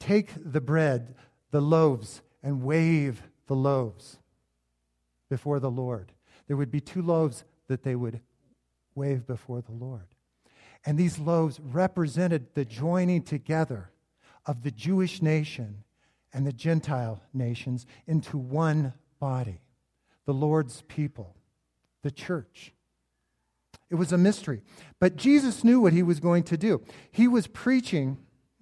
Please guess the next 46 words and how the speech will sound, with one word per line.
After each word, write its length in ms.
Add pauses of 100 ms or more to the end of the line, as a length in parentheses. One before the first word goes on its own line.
(120)
to 120
his 200
disciples, 840 (580)
and 120
he 120
asked 400
the 80
people, 360
"Who 340
do 160
the," 160 (200)
or 100
he 100
asked 220
the 80
disciples, 460
"Who 120
do 80
the 100
people 340
say 240
the 120
Son 220
of 120
Man 240
is?" 300 (300)
And 120
they 60
replied, 520 (440)
"Some 260
say 280
John 340
the 60
Baptist, 680 (380)
others 340
say 280
Elijah, 600
and 160
yet 180
others 440
Jeremiah 680 (220)
or 140
one 200
of 100
the 80
prophets." 760